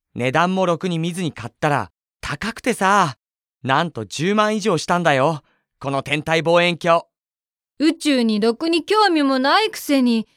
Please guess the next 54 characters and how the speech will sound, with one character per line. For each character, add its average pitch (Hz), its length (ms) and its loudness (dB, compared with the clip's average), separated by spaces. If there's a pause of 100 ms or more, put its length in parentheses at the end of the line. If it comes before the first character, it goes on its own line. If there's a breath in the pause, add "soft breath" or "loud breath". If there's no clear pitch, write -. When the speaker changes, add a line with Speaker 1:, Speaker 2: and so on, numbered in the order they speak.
(400)
Speaker 2:
ど 294 140 0 (160)
う - 20 0
し - 40 -4
て 285 120 -2
そ 294 200 2
ん 320 60 0
な 320 80 2
に 311 140 -2
高 349 320 2
い 339 40 0
の 254 140 0
を 233 60 -2
買 311 160 -2
っ - 40 -6
た 359 220 0
の？ 285 220 2 (960)
Speaker 1:
イ 131 120 2
ン 190 100 0
テ 214 160 2
リ 214 120 4
ア 170 60 2
に 139 80 -2
も 110 100 -4
な 113 140 2
る 160 80 -2
と 131 100 0
思 113 160 0
っ 139 60 -4
て 123 120 -6
さ。 127 320 -2 (600)
こ 113 160 -4
の 113 100 -2
フ 147 160 -2
ォ 151 40 2
ル 147 120 2
ム 123 300 -2
い 196 160 -4
い - 20 -6
だ 170 100 2
ろ？ 165 300 2 (640)
あ、 185 160 0
そ - 180 -6
れ 196 80 -4
か 208 80 -2
ら、 190 200 0 (440)
こ 135 160 -2
れ、 165 220 0 (400)
お 104 80 -4
ま 139 160 2
け 175 80 -4
で 156 100 0
も 135 140 0
ら 147 80 2
っ - 40 -8